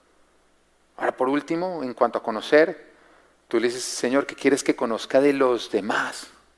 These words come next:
¿Qué quieres que conozca de los demás?". Porque para Dios es importante las personas con las cuales tú te relacionas,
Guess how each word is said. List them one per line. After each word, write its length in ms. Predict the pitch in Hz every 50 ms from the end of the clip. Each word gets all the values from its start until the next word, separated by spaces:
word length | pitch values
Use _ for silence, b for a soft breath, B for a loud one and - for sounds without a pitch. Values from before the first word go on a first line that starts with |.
| _ _ _ b b b b b b b b b b b b _
¿Qué 120 | - -
quieres 320 | - - - 160 165 151 -
que 100 | - -
conozca 380 | - 147 127 117 - - -
de 40 | 139
los 120 | 143 139 120
demás?". 360 | 123 143 180 175 143 117 -
Porque 380 | - 135 117 - - 127 - B B B B B B
para 180 | - 151 131 123
Dios 240 | 135 139 147 139 -
es 120 | 170 - -
importante 840 | 170 156 - 147 139 - - 156 170 160 120 - - 123 123 120
las 160 | 117 117 107 -
personas 340 | - - - 127 117 -
con 100 | - -
las 120 | 127 110 -
cuales 280 | - 135 135 160 151 -
tú 100 | - -
te 100 | - 113
relacionas, 680 | 98 104 95 95 - - 175 180 139 98 - - -